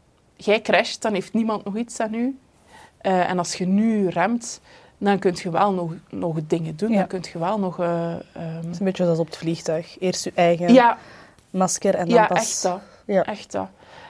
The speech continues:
Speaker 1: En dus, ehm, heb ik dat gedaan. Ehm, ik kon gewoon ook niet meer naar de mensen luisteren. Dat, dat, ik kon mijn job niet meer goed doen. Dat was echt... Dat was, ja, ik, mijn hoofd zat zo vol. Ehm,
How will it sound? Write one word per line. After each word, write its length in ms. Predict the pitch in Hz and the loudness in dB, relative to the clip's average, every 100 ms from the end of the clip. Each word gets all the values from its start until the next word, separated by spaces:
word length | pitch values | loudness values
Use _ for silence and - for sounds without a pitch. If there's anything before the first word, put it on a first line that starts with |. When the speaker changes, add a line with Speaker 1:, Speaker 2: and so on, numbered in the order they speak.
| - | -4
Speaker 1:
En 220 | 202 202 | 0 2
dus, 260 | 196 196 185 | 4 2 4
ehm, 540 | 180 180 180 180 175 175 _ _ _ - - | 6 6 4 0 -6 -8 _ _ _ -20 -4
heb 140 | 214 196 | 0 2
ik 60 | 196 | 2
dat 120 | 185 | 0
gedaan. 520 | 170 185 202 233 233 _ _ _ - | 0 0 0 0 -6 _ _ _ -4
Ehm, 640 | 190 185 180 180 180 185 180 - - | 0 2 2 2 2 -2 -8 -14 -12
ik 100 | - | 0
kon 160 | - 247 | 6 6
gewoon 240 | 214 196 262 | 6 2 2
ook 120 | 262 | 2
niet 80 | 240 | 0
meer 80 | 214 | 0
naar 140 | 190 | 0
de 60 | 180 | 0
mensen 320 | 185 196 180 | -4 -6 -6
luisteren. 540 | 190 190 - - 185 - - - - | -6 -6 -8 -10 -12 -14 -20 -20 -2
Dat, 220 | 208 202 | 0 2
dat, 100 | 208 - - _ | 0 -4 -10 _
ik 140 | 226 - | -4 2
kon 120 | 247 | 4
mijn 160 | 196 | 4
job 200 | 185 247 | 0 2
niet 100 | 415 | 4
meer 140 | 262 185 | 4 2
goed 160 | 185 | -4
doen. 240 | 175 170 170 - - | -6 -8 -10 -18 -6
Dat 120 | 214 | 2
was 200 | 202 196 - | 2 2 -2
echt... 280 | - 262 - - - | -6 -6 -8 -16 -2
Dat 120 | 202 | 0
was, 380 | 196 - - - | 0 -4 -12 -6
ja, 240 | 208 208 | 0 2
ik, 120 | 180 180 | 0 -4
mijn 260 | - 208 202 | -12 -4 2
hoofd 260 | 247 311 - | 2 2 -4
zat 180 | 208 | -8
zo 300 | - 214 294 269 | -6 0 2 0
vol. 360 | 185 196 370 - _ - - - - | -2 -6 -6 -12 _ -20 -20 -20 -6
Ehm, 800 | - 185 185 185 190 190 190 | -2 2 2 2 0 0 -2